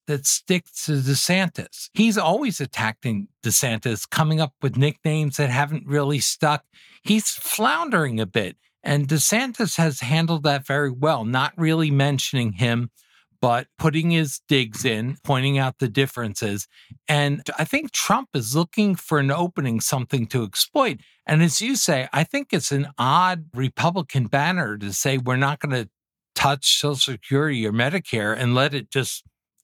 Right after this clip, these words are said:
go belly up as it's heading right now." So I don't think that will work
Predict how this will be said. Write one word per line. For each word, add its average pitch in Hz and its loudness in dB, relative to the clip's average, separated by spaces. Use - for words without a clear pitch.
go 123 2
belly 117 0
up 151 2
as 127 -2
it's 110 -10
heading 123 -2
right 113 -2
now." 123 -2
So 151 0
I 165 0
don't 262 -2
think 185 0
that 175 0
will 135 0
work 113 0